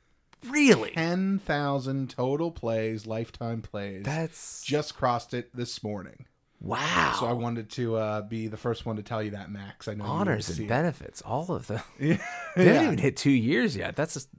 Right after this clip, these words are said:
Speaker 2: I, I, we're quite proud. So, uh, thank you to everyone who listens. Very, very much appreciated.
Speaker 1: Deeply.
Speaker 2: Very much appreciated. Uh, also should tell you, over the last two weeks,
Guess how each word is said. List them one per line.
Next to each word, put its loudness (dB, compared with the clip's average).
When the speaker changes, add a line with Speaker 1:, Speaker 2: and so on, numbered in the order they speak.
Speaker 2:
I, -8
I, -6
we're 4
quite 0
proud. 0
So, 6
uh, 6
thank 2
you 0
to -4
everyone 0
who -2
listens. -10
Very, 0
very -4
much -4
appreciated. -4
Speaker 1:
Deeply. 4
Speaker 2:
Very 6
much -2
appreciated. -4
Uh, -10
also -2
should -10
tell -4
you, 0
over -6
the -6
last -4
two -4
weeks, -8